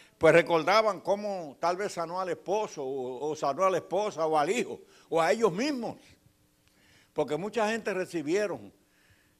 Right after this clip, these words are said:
del Señor, aunque no eran convertidos. Y mucha gente que recibieron del Señor, le abandonaron cuando el Señor, alabado sea Dios, les reprendió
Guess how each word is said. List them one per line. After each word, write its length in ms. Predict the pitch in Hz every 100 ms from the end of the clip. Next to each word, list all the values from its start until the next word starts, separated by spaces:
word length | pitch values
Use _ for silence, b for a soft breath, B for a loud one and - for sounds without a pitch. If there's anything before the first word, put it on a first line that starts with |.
| _
del 220 | 120 151
Señor, 500 | - 147 131 170 214
aunque 260 | 170 131 143
no 160 | 139 170
eran 220 | 180 143
convertidos. 640 | 151 139 127 - 196 165 - - _ _ _ _ _ b b b b
Y 80 | 160
mucha 360 | 180 226 226 220
gente 260 | 247 233
que 100 | 196
recibieron 640 | 175 165 143 156 208 220 202
del 160 | 208
Señor, 600 | - 196 185 240 190 80 - _ _ b b b
le 160 | 143 165
abandonaron 1080 | 160 156 156 143 143 277 254 220 131 90 _ b b b b
cuando 360 | - 139 139 139
el 80 | 131
Señor, 720 | - 135 117 135 180 143 92 - -
alabado 540 | 117 113 127 165 151
sea 200 | 156 143
Dios, 440 | 135 185 143 104 123
les 240 | 123 117
reprendió 800 | 120 127 123 110 104 165 185